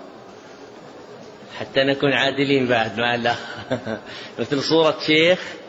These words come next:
للمحاضرة، هذه لا حاجة لها، ما في حاجة أنك حتى تعلن عن شيخ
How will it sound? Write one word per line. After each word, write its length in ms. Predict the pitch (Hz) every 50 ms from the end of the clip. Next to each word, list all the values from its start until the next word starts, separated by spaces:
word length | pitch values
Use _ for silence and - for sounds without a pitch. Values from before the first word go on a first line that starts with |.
| - - - - - - -
للمحاضرة، 800 | 139 156 156 151 151 135 - 139 135 127 120 110 107 104 104 98 - - - - - - -
هذه 300 | - 143 160 170 175 190
لا 120 | 208 190 175
حاجة 360 | - 147 147 131 117 117 107 -
لها، 320 | 110 101 101 98 107 107 - - - - - - - - - - -
ما 80 | 180 202
في 100 | 196 196
حاجة 380 | 185 - - 175 160 139 131 131
أنك 180 | 123 123 123 -
حتى 320 | - 139 139 - 143 131
تعلن 360 | - 151 143 131 135 127 120
عن 200 | 110 113 117 113
شيخ 280 | 107 - 135 135 131